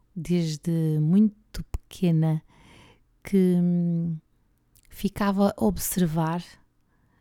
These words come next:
as pessoas à minha volta e o mundo à minha volta e dava por vezes, aliás, dava muitas vezes por mim insatisfeita e sem perceber o porquê de algumas situações.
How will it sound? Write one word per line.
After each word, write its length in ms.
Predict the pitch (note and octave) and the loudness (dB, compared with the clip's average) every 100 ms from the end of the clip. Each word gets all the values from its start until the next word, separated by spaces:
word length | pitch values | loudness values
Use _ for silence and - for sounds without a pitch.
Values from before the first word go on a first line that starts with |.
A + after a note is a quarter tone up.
| _ _ | _ _
as 140 | F#3+ - | -4 -4
pessoas 480 | - - F#3 F3 F3 | -4 0 2 4 2
à 80 | |
minha 260 | E3+ E3+ E3 | 2 2 2
volta 460 | C#3+ D#3+ E3 - F#3+ | 0 -2 -4 0 2
e 120 | F3 | 6
o 80 | F3 | 6
mundo 280 | F3 E3+ | 6 4
à 80 | F3 | 2
minha 260 | E3 E3+ E3 | 2 2 0
volta 560 | C#3 D#3 D#3 - F#3 - _ - - | 0 -2 -2 -2 -4 -6 _ -20 -10
e 80 | G#3+ | -2
dava 260 | G#3 A3 G#3+ | 2 4 2
por 240 | - G#3 | 2 2
vezes, 720 | F3+ G#3 G#3 F#3+ G#3+ G#3+ - - - - - | 4 4 4 2 0 0 -6 -16 -20 -14 -2
aliás, 320 | G3+ D#3+ E3 | 2 2 2
dava 300 | F#3+ F3 F3+ | 2 4 6
muitas 580 | F#3+ B3 C#4+ - G3 F3 | 8 6 4 0 -2 0
vezes 540 | E3 E3+ D#3 - - | 0 0 0 -4 -8
por 220 | - F#3 | -4 0
mim 340 | E3+ E3 F#3 A3+ _ _ _ _ _ _ _ _ _ | 2 4 2 0 _ _ _ _ _ _ _ _ _
insatisfeita 1000 | A3+ G#3 G#3 G3 - - F3 E3 - F3 F3 _ _ _ _ _ _ _ | 2 2 2 -2 -6 -4 -4 -4 -4 -4 -4 _ _ _ _ _ _ _
e 80 | - | -8
sem 260 | - A3 A3 | -4 0 -2
perceber 720 | - - - E3 D3+ D#3+ E3 - - _ _ _ - | -2 -10 -10 -8 -2 -2 -2 -6 -20 _ _ _ -12
o 60 | |
porquê 300 | F#3+ - - | -6 -4 -2
de 100 | F3+ | 0
algumas 320 | F3+ E3+ F3 E3 | 0 2 0 0
situações. 920 | F3+ - E3+ - - E3 D3 - - | -4 -2 -4 -4 -6 -6 -8 -14 -16